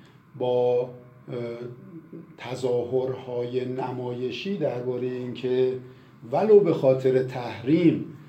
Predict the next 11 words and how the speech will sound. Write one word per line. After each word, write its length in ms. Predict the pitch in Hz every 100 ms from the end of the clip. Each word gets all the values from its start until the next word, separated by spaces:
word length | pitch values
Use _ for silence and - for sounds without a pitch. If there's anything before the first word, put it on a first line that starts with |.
| - - 131
میزان، 640 | 120 120 107 120 123 120
اه، 340 | 127 127 127 123 123 - - - - 117 117 120 117 117 113
وابستگی 1000 | 123 123 127 120 - - 131 165 226 202
بودجه 540 | 127 127 123 127 127
به 180 | 117 117
نفت 420 | 120 120 120 -
کاهش 540 | - 117 117 120 120
پیدا 360 | - 120 117 117
کرده، 840 | 110 123 117 113 120 143 170 180 196 - - - - _ -
اینها 720 | 127 117 113 131 147 170 165 - -
صادرات 1000 | - - - 117 120 117 113 113 117 -